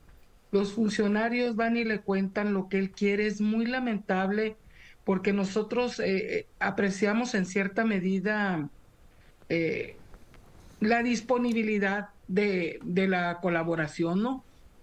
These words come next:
Pero mira, fíjate nada más con lo que empieza Luis Alcalde. "Hemos celebrado muchas reuniones con la empresa". Bueno, pues esas acciones de la Secretaría de Gobernación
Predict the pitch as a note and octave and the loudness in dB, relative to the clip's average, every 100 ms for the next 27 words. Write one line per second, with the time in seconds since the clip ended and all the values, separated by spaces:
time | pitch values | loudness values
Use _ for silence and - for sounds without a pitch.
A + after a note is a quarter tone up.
0 | - - - - A3 A3 A#3 C4+ D4 A3 | -20 -20 -8 0 2 4 2 2 0 -2
1 | D#3+ - A#3+ A3+ D#4 D#4 C4+ C4+ C4+ C4+ | -4 -4 -2 2 0 2 2 2 2 2
2 | B3 E3 - - - A3 A3 G#3+ A3 G#3 | 0 0 -4 -8 0 2 2 0 -2 0
3 | B3+ A#3+ C4+ B3+ C4 C4 C4 B3 G3+ F3+ | -2 -2 -2 -2 -2 0 -2 0 2 2
4 | E3 D#3 - - - - - - - D#4 | 0 -4 -8 -20 -20 -20 -20 -10 0 2
5 | E4+ F4 D#4 C#4 A3+ G#3 G#3+ B3+ D4 D#4 | 2 2 0 0 0 0 0 0 0 -2
6 | D#4 - - - - - - G3 A#3 C4 | -2 -8 -20 -20 -20 -20 -8 -2 0 0
7 | D#4 C#4+ A3+ G#3+ A#3 C4+ C4+ - G3 F#3 | -2 -2 0 0 0 -2 -6 -4 -2 0
8 | F3 G3 G3+ G#3 A#3 G3+ - - - - | -2 -2 -2 -2 -2 -4 -6 -20 -20 -20
9 | - - - F#3 B3 B3+ G#3+ G#3 G3 A#3+ | -20 -20 0 2 4 2 0 0 2 0
10 | - D4+ C#4+ - - B3+ D4+ C4+ F#3+ E3 | -2 0 -2 -2 0 2 4 2 0 0
11 | D#3+ - D#3+ D#3+ E3+ F3+ A3+ A#3 G3 E3 | -2 -4 -2 0 0 0 0 0 0 0
12 | E3 D3+ D#3 D#3 D#3 D3+ D3 - - A3 | -2 -4 -4 -4 -4 -6 -6 -10 -2 2
13 | B3+ C4 B3+ - | 2 0 -6 -12